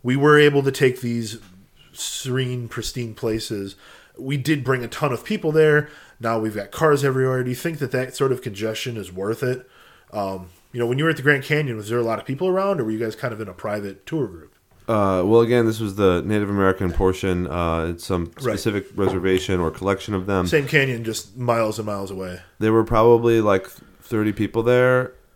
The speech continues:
Speaker 2: And after we checked out the Grand Canyon on the top side, um, we went inside to this building and had, like, this big brunch.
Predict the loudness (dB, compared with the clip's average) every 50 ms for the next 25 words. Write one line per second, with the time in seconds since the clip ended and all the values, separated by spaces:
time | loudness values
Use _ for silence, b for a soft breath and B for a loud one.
0 | -8 -4 -2 0 0 0 0 -2 -4 -2 -2 -2 -2 0 0 0 0 2 2 2
1 | 2 2 0 -2 -4 -6 -10 -6 -6 -6 -4 -2 0 0 0 -2 -4 -6 -4 0
2 | 0 0 0 0 -2 -4 -2 -2 0 0 0 2 2 0 -2 -4 B B B B
3 | B B -8 -6 -4 -4 -4 -4 -6 -8 -4 0 0 0 0 -2 -4 -4 -2 0
4 | 0 0 0 -2 -4 -8 -14 _ _ _ -20 -14 -12 -10 -10 -10 -10 -12 -12 -12
5 | -14 -16 -18 _ _ _ -20 _ _ _ _ _ _ _ _ -8 -4 -2 0 0
6 | 2 2 0 0 0 -2 -4 -6 -8 -14 _ _ -8 -4 -4 -4 -4 -4 -4 -4
7 | -4 -4 -2 0 0 0 0 -2 -4 -6 -4 0 2 4 4 4 2 0 0 0
8 | -2 -2 -2 -2 -2 -2 -4 -4 -6 -10 -10 -6 -6 -6 -4 -2 -2 0 -2 -2
9 | -4 -10 -14 -14